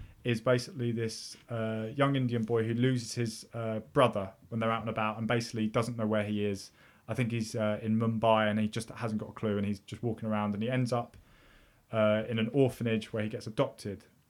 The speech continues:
And it's a true story. And he tries to find, when he's an adult, he tries to find his way back to his real family. Um,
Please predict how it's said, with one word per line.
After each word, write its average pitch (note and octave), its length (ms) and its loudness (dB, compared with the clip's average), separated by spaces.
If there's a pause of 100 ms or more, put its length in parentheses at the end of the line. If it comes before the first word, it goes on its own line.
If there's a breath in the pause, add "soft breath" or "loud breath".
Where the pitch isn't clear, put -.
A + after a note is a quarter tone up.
And A#2 360 0
it's C3+ 140 -2
a C#3+ 40 0
true G3+ 180 4
story. A2+ 480 0 (380 soft breath)
And B2 100 4
he A#2+ 40 4
tries C#3+ 280 6
to C3 100 -6
find, B2 560 2
when C3 140 2
he's B2+ 180 0 (180)
an B2+ 100 2
adult, A#2+ 440 4 (220)
he A#2 80 -8
tries B2 240 0
to A#2 100 -6
find A2+ 280 0
his G#2+ 120 -4
way A2+ 140 -2
back - 460 -6 (460 loud breath)
to A2 100 -4
his G#2+ 220 -2
real A2 260 4
family. G2+ 600 0 (160)
Um, G#2 480 0